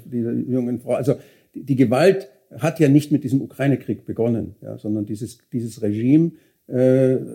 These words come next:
hat zunehmend, äh, ist zunehmend gewalttätiger geworden, bis es dann eben zu der quadratischen Gewalt, als die ich die Grausamkeit bezeichnen,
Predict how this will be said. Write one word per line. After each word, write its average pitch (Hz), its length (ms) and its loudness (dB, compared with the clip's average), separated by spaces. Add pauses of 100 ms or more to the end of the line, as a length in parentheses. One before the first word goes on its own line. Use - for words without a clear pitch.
hat 110 200 -12
zunehmend, 147 600 4
äh, 131 160 0 (120)
ist - 160 -14
zunehmend 143 380 4
gewalttätiger 131 720 0
geworden, 135 380 0
bis 131 120 -4
es 143 120 -8
dann 147 200 2
eben 147 220 4
zu 143 140 -4
der 131 240 2 (220)
quadratischen 139 720 -2
Gewalt, 98 420 -2
als - 220 -20
die 120 80 -6
ich 110 80 -8
die 117 140 -6
Grausamkeit 113 600 -4
bezeichnen, 110 540 -8